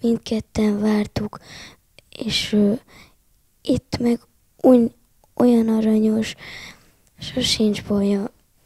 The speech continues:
mindig jól érzi magát. De nem, nem tudom egy-, egy-, egy-, egyszerűen nem tudom megérteni ezt az erőt.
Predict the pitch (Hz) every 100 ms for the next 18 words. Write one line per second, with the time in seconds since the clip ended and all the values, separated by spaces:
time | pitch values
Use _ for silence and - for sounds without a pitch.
0 | _ _ _ _ - 233 220 208 202 208
1 | 208 208 190 - 190 190 - - - -
2 | - _ _ - _ _ _ _ - 202
3 | 220 254 233 - 240 233 - - 196 196
4 | - - - - 220 - 220 226 214 -
5 | _ _ - - - - 202 - 220 220
6 | 240 247 - 214 196 202 202 185 - 185
7 | 185 185 - _ _ _ - 202 - -
8 | 202 202 196 190 - -